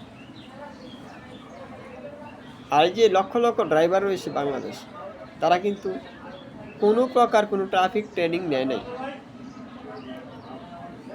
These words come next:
ট্রাফিক ট্রেনিং নেয় নাই, বিআরটি নেয় নাই, খালি একটু গিয়ে পরীক্ষা দিছে, আর সে লাইসেন্স পেয়ে গেছে। কিন্তু সরকারিভাবে যারা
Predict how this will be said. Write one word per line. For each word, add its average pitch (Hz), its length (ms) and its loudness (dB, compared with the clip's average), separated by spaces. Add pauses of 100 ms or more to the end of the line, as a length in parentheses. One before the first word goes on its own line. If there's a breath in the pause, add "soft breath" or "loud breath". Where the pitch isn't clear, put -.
(240)
ট্রাফিক 147 380 2
ট্রেনিং 196 260 2 (100)
নেয় 190 160 2
নাই, 196 160 0
বিআরটি 185 360 2
নেয় 185 180 4
নাই, 202 120 4 (140)
খালি 254 260 4
একটু 226 180 -2
গিয়ে 220 200 6
পরীক্ষা 220 360 4
দিছে, 247 240 2 (800)
আর 311 120 0
সে 262 80 4 (100)
লাইসেন্স 190 360 4
পেয়ে 165 220 6
গেছে। 101 220 -10 (1500)
কিন্তু 147 260 -8
সরকারিভাবে 156 600 2 (120)
যারা 127 280 2